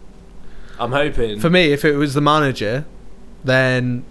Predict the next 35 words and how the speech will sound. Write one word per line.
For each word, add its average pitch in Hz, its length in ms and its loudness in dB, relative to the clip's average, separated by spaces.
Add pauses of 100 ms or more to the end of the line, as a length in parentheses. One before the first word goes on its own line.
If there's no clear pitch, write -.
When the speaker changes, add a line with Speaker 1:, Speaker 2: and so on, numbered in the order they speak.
(420)
Speaker 2:
they 127 100 0
would 123 140 0
have 117 80 -4
been 117 120 -4
doing 113 200 -4
it 110 100 -6
a 101 60 -6
lot 110 160 -6
more 110 180 -6
this 107 140 -8
season. 110 320 -8 (760)
Uh, 120 500 -2 (580)
but 143 120 4
it, - 180 0
it 135 80 2
was 135 100 0
a 147 60 2
huge 160 320 2
win 139 200 2
for 131 140 0
him. 127 260 0
I 120 60 -2
mean, 123 180 -2
his 117 160 -4
job's 123 440 -2 (680)
well 135 320 0
and 131 100 -2
truly 127 320 0
on 120 140 -2
the 117 60 -4
line. 117 380 -2
I 117 40 -6
think 127 180 -2
he's, 123 140 -4
like, 113 160 -4